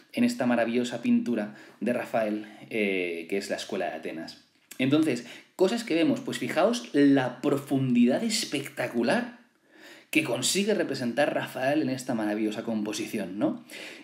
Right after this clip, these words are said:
Claro, eso es muy típico de, del Renacimiento, situar ese punto de fuga aquí al fondo. ¿Para qué? Para que realmente veamos,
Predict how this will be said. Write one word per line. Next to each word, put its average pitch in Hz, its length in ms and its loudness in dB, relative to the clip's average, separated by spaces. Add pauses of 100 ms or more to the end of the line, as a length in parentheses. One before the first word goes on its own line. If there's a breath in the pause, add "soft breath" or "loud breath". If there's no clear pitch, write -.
Claro, 165 320 4
eso 147 180 2
es 175 220 0
muy 165 380 2
típico 131 440 -4
de, 92 400 -8
del 98 160 -12
Renacimiento, 113 640 0
situar 120 400 -2
ese 110 180 -4
punto 202 480 6
de 170 100 2
fuga 160 480 -4
aquí 135 300 2
al 165 160 0
fondo. 156 480 2 (400 loud breath)
¿Para 117 240 2
qué? - 420 2
Para 113 180 0
que 107 100 -8
realmente 135 440 2
veamos, 131 640 0